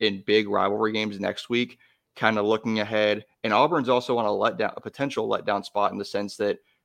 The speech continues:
Cadillac Williams got his first win as an interim head coach last week.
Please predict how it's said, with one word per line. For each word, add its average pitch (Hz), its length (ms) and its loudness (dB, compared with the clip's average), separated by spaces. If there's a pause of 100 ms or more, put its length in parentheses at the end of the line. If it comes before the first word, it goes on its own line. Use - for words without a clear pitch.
(120)
Cadillac 127 440 4
Williams 113 460 0 (180)
got 104 160 2
his 98 120 -6
first 117 360 -2
win 101 480 -4
as 101 140 -4
an 98 80 -2
interim 110 240 0
head 107 200 -4
coach 101 280 -2
last 95 340 -2
week. 98 320 -6